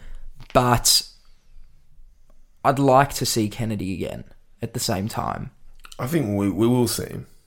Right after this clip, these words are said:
Speaker 2: at some point.
Speaker 1: Mm. I'd like
Speaker 2: Stocker
Speaker 1: to see
Speaker 2: f-,
Speaker 1: him have
Speaker 2: Stocker
Speaker 1: a
Speaker 2: first.
Speaker 1: Yeah, yeah, yeah, I agree with that. Pete Rogers says, "Lockie Fogarty appreciation tweet, and Luke Parks looks like he will be a solid player for us.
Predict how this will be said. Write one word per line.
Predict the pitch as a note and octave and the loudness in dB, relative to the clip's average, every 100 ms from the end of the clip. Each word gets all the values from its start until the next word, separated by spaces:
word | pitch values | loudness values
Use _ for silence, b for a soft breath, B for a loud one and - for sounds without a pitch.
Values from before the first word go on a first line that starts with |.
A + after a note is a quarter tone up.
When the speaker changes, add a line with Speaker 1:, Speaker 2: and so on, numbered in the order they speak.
| - | -10
Speaker 2:
at | A#2 A2 | -8 -2
some | A#2+ G#2+ | -2 -2
point. | G2+ F#2+ G2+ - - | -4 -6 -8 -12 -6
Speaker 1:
Mm. | C3 A#2+ D#2 - _ _ _ _ _ b - | -2 -2 -4 -10 _ _ _ _ _ b 2
I'd | E3 | 4
like | F#3 C4 | 6 8
Speaker 2:
Stocker | D3 | 6
Speaker 1:
to | |
see | - G3 C#3+ | 6 4 6
Speaker 2:
f-, | C3 | 8
Speaker 1:
him | C#3 | 8
have | |
Speaker 2:
Stocker | B2 | 6
Speaker 1:
a | |
Speaker 2:
first. | G#2 G#2+ C#2+ - - - _ - | 0 -2 -2 -6 -10 -20 _ -4
Speaker 1:
Yeah, | D3 - - _ - | 0 0 -4 _ -2
yeah, | A#2+ - - - | -2 -4 -18 -2
yeah, | B2 - - | -2 -2 -4
I | A2+ | -2
agree | G#2 E2 | 0 -2
with | C#2+ - | -2 -2
that. | E2+ - B B B - | -4 -4 B B B 0
Pete | F3 C#3 | 4 6
Rogers | D#3 D3 C#3 | 6 6 2
says, | - B2+ A#2+ | 4 4 4
"Lockie | C3+ D#3+ F3 | 4 4 2
Fogarty | C3+ C#3 C3+ C3 | 4 4 4 2
appreciation | C3 - B2+ A#2+ A#2+ A#2+ - A#2+ | 0 0 0 0 2 0 0 -4
tweet, | A#2+ B2 A#2+ - | -4 0 0 0
and | A#2+ A#2 | -2 0
Luke | C3+ C#3+ | 0 0
Parks | - A#2+ B2 - | -2 0 0 0
looks | A2+ - | -8 -2
like | A2+ A2+ | -2 0
he | B2 | 0
will | A#2 | -2
be | A2 | 0
a | A2 | 0
solid | - A#2+ B2 G#2+ | 2 2 2 0
player | - A2 A2 | 0 0 0
for | - A2+ | 0 0
us. | A2+ - | 2 0